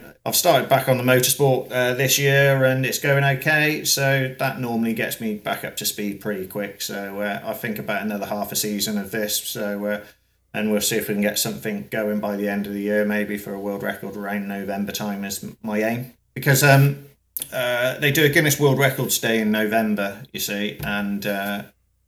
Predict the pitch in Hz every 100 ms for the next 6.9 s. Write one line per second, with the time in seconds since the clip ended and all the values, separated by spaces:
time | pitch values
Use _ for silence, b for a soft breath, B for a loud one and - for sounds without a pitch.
0 | _ _ - 98 - 98 - 104 95 92
1 | 78 92 92 87 78 92 90 - 87 87
2 | - 104 95 98 101 b b 110 107 120
3 | 123 110 117 113 127 120 117 123 107 -
4 | _ - 135 131 117 - 127 113 - -
5 | 143 - 123 120 - 127 123 117 113 107
6 | - 120 110 117 110 117 113 107